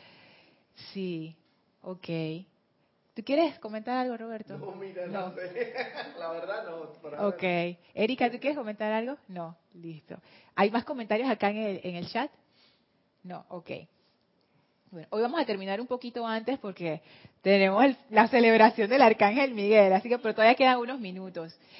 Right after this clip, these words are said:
Speaker 1: Esto de la, de la enseñanza es bien importante. Preguntarse, ¿qué es la enseñanza para mí?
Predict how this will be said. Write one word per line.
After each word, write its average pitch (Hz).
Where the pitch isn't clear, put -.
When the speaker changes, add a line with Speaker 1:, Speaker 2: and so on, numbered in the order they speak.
Speaker 1:
Esto 277
de 311
la, 208
de 208
la 214
enseñanza 208
es 240
bien 262
importante. 175
Preguntarse, 226
¿qué 311
es 285
la 285
enseñanza 196
para 165
mí? 156